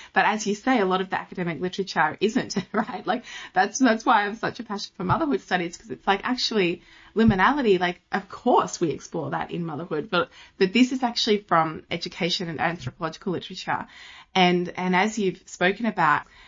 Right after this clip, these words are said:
one, one study, this was from two thousand and eleven, We Set Out, and they talk about the liminal state as the middle stage of liminality where we are no longer,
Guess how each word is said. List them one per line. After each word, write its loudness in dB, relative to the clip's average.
one, 2
one 0
study, 0
this -4
was -14
from -4
two -10
thousand -2
and -8
eleven, -6
We -2
Set -6
Out, -2
and -4
they -4
talk -8
about 0
the -8
liminal -8
state -4
as -2
the -2
middle 4
stage 0
of -8
liminality -2
where -4
we -2
are -2
no -2
longer, -2